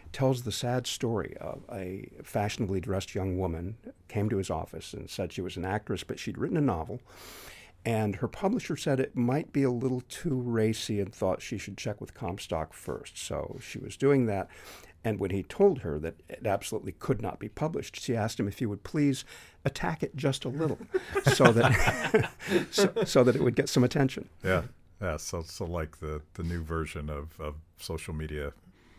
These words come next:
Speaker 2: mobs, maybe. So
Speaker 1: Yeah.
Speaker 2: I realized that we jumped ahead, and, and I wanted to get you to tell a little, little bit about your personal story, because you're sort of the original gangster of, of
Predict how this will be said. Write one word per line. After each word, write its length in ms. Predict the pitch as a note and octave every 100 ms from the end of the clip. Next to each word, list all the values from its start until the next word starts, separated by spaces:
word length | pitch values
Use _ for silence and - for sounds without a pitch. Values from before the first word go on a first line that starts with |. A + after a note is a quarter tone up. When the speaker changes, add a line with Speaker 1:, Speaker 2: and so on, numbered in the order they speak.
| - - - -
Speaker 2:
mobs, 400 | D#2+ D2+ D2 -
maybe. 320 | D#2 D2 D2 D2
So 220 | B2 A2+
Speaker 1:
Yeah. 200 | C3 D#2 - - -
Speaker 2:
I 60 |
realized 460 | A#2 D3 F3+ A#2+ F2
that 100 | G2
we 120 | G2+
jumped 300 | A2+ A#2 F#2+
ahead, 380 | F2+ E2 G2+ F#2+
and, 180 | F2 E2+
and 240 | E2+ G2
I 40 | F#2+
wanted 420 | F#2 B2 A2+ E2+
to 340 | - F2+ E2 D#2 _ -
get 260 | G2 D#2+ -
you 280 | F#2+ F#2
to 120 | E2 E2+
tell 220 | - F2
a 80 | F2
little, 280 | F2 F2+ D#2 -
little 260 | F#2+ G2 F2
bit 120 | E2+
about 220 | D#2+ E2
your 100 | D#2+
personal 460 | D#2+ G2 E2+ F2 D2
story, 400 | - F#2+ E2+ C#2+
because 400 | D2 - D2+ -
you're 140 | F#2+
sort 240 | F2+ F#2+ E2
of 160 | D2
the 380 | D2 D#2 D2+ C#2+ - - - - -
original 440 | F2 F#2+ E2 E2
gangster 640 | D2+ F2 F2 - - D#2 D2
of, 300 | C#2+ D2 -
of 100 | D#2